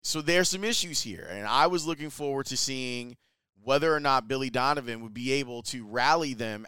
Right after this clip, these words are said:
after what happened on Wednesday night, and he didn't.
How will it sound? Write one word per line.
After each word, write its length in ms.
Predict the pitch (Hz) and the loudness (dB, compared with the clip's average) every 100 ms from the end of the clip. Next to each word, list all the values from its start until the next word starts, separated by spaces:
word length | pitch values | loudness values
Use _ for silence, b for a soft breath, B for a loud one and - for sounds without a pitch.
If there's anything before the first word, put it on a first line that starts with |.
| - | -6
after 400 | 135 208 - 131 | -2 -2 -2 -8
what 160 | 120 113 | -4 0
happened 380 | 117 113 110 | 0 0 -4
on 160 | 107 107 | -10 -10
Wednesday 360 | 104 101 101 98 | -10 -10 -8 -8
night, 360 | 92 107 - _ _ _ _ _ _ - | -6 -8 -10 _ _ _ _ _ _ -6
and 460 | 135 139 143 139 - | 0 2 0 -4 -16
he 180 | 143 202 | -8 -2
didn't. 360 | 240 240 101 | 0 -2 -8